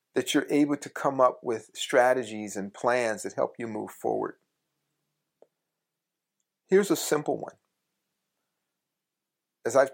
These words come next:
said before, and I'll say again, I, I'm fascinated with the Century Project, extending human life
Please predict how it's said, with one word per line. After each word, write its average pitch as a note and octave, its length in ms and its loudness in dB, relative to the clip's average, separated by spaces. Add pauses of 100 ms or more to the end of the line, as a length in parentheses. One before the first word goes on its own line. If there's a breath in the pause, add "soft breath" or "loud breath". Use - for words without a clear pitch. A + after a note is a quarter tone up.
said C#3+ 320 0
before, A2+ 400 0
and G#2+ 80 0
I'll G2+ 100 0
say A#2 260 -2
again, G#2 360 -2
I, G2 260 0
I'm G#2 180 -4
fascinated A#2 920 -2
with G#2+ 280 -2 (600)
the B2 60 -2
Century A#2+ 420 -2
Project, G2+ 560 -6
extending C3 640 -4
human A2+ 280 -6
life G2+ 340 2